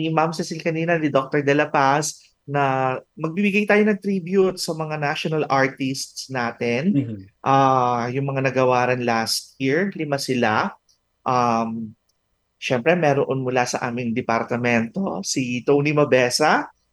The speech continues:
Speaker 1: ah, ang aming founding father, ah, sa Dulaang U P, at ang tatay ng, ah,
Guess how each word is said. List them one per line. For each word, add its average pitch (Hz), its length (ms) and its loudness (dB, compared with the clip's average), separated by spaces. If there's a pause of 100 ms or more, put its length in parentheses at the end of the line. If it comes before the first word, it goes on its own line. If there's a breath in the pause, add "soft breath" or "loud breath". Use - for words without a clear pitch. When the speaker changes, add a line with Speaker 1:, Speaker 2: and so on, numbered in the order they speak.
(160)
Speaker 1:
ah, 127 520 2
ang 135 160 -6
aming 139 480 -2 (440)
founding 131 880 -2
father, 131 760 2 (400)
ah, 127 480 0
sa 120 160 -6
Dulaang 131 400 0 (160)
U 123 160 -8
P, 185 360 -2 (360 soft breath)
at 123 640 2 (480)
ang 151 320 -2
tatay 165 720 0
ng, 143 260 -2 (840)
ah, 123 800 0